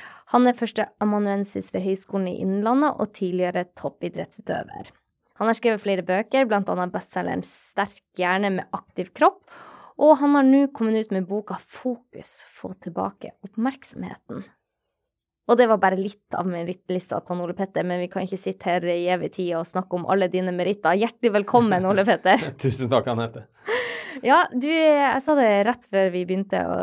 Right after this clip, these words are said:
Speaker 1: sette på record-knappen, at hvordan får du tid til å gjøre alle de tingene du gjør, eh, i hverdagen?
Speaker 2: Du, ehm, jeg har jo lyst til å si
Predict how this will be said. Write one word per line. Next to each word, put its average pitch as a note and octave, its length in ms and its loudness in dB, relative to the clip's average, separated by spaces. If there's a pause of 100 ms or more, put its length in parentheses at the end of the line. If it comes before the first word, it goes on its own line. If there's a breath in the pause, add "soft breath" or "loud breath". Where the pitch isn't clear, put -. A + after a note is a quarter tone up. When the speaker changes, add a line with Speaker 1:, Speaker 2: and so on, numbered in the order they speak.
(120)
Speaker 1:
sette G3 300 -10 (100)
på F3+ 100 2 (300)
record-knappen, G3+ 800 -4
at G3 160 -8 (600 soft breath)
hvordan E4+ 560 2
får A#3 300 2
du A#3 80 0 (180)
tid G3+ 360 -4 (240 soft breath)
til F#3+ 140 0
å G3 80 0
gjøre G3+ 260 2 (120)
alle G#3 300 2
de F3+ 120 -2 (140)
tingene F3+ 400 -4
du F3 80 -4
gjør, E3+ 480 -4
eh, - 300 -4 (160)
i C#3+ 100 -6
hverdagen? E3+ 400 -6 (1000)
Speaker 2:
Du, C3 400 0
ehm, C#3 880 0
jeg C3+ 360 2
har C3 120 4
jo E3 80 2
lyst - 260 -6
til C#3 100 -4
å C3+ 40 -4
si A2+ 160 -8